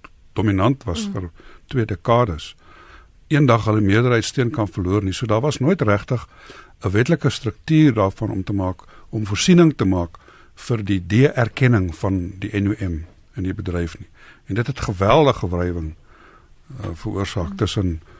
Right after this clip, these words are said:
Speaker 1: tussen werkers en werkgewers, die, die,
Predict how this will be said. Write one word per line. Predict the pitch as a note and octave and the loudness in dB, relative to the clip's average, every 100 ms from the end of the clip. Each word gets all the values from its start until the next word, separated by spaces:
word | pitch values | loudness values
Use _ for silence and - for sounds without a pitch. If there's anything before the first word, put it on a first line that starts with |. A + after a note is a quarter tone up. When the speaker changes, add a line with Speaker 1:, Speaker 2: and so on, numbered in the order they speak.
| - - | -20 -18
Speaker 1:
tussen | - F2 - F2 | -6 -4 -2 -2
werkers | E2+ E2+ - F#2 D#2+ - - - | -2 -4 -6 -8 -6 -12 -14 -12
en | G#2+ F2 F2 E2 | -8 -4 -4 -6
werkgewers, | F2+ E2 - B2 G#2 D#2+ | -6 -6 -4 -2 0 -2
die, | F2+ - | -8 -8
die, | F2+ | -10